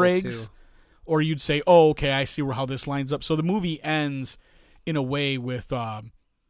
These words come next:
Speaker 2: how Batman always begins with, with, uh, the Waynes getting, um, shot outside the movie theater.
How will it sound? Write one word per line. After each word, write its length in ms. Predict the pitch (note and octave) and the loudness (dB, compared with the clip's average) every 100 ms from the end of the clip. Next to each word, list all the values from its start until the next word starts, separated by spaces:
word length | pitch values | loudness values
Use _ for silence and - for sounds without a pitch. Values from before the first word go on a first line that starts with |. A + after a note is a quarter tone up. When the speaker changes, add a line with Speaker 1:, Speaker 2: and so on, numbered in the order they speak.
| _ | _
Speaker 2:
how 200 | - D#3+ D3+ | -2 0 2
Batman 420 | C#3+ C3+ C#3 C3+ | -2 -4 -6 -4
always 220 | C3+ A#2 | -6 -6
begins 480 | B2 A#2+ C3 A#2 G#2 | -8 -4 -4 -4 -8
with, 280 | B2 - - | -10 -10 -12
with, 320 | C#3+ A#2+ - | -10 -10 -10
uh, 260 | A#2 A2 - - - - _ _ _ _ | -10 -10 -14 -20 -20 -20 _ _ _ _
the 220 | - C#3+ C3+ | -14 -8 -6
Waynes 380 | C3 B2+ A#2+ - | -4 -4 -6 -8
getting, 380 | A#2+ A#2 A2+ _ _ - | -8 -8 -12 _ _ -16
um, 440 | A#2+ A2+ B2+ - - | -14 -14 -16 -20 -14
shot 360 | - D#3+ B2 | -4 -2 -2
outside 280 | A#2+ A2+ C3 | -6 -8 -8
the 60 | A#2 | -6
movie 240 | A#2+ A2+ | -8 -10
theater. 380 | G2+ - - C#3 | -14 -18 -20 -20